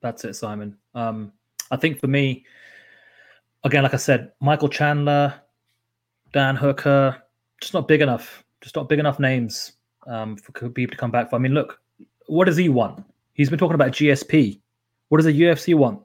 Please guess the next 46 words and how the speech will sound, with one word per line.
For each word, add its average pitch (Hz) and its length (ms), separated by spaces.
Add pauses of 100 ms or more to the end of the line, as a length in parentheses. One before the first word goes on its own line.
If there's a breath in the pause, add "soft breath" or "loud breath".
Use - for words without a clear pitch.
They're 151 80
talking 175 140
about 127 160
Conor 139 260
McGregor. 123 400 (1080)
We're 151 100
talking 220 140
about - 440
two, - 160
one, 180 180
and, 185 240
you 175 120
know, 135 140 (2000 loud breath)
in 156 100
G 214 160
S - 140
P, 127 320
one 139 160
of 139 80
the 123 60
biggest 156 400
pay-per-view 135 360
draws 120 300
in 113 60
history. 107 500 (440)
He's 127 180
retired. 110 580 (200)
His 120 220
legacy 131 420
is 120 120
cemented 117 320
as 120 240
one 120 100
of 113 60
the 104 160
goats. - 460 (800)
For 156 120
him 180 100
to 175 60
come 156 280
back - 340
out 139 140
of, 123 180 (140)
you 131 80
know, 117 80
retirement 117 680